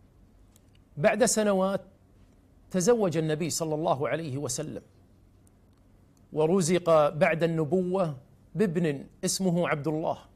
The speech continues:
مات عبد الله وهو صغير في مكة، ثم بعد سنوات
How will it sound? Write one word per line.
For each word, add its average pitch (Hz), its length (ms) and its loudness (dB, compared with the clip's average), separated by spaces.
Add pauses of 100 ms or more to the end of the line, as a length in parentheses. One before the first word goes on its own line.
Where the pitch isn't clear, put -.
(1500)
مات 180 260 0
عبد 147 280 2
الله 170 500 0
وهو 160 300 -2
صغير 170 540 -2 (240)
في 170 120 -4
مكة، 175 440 -4 (2000)
ثم 214 200 4
بعد 208 260 2
سنوات 190 720 2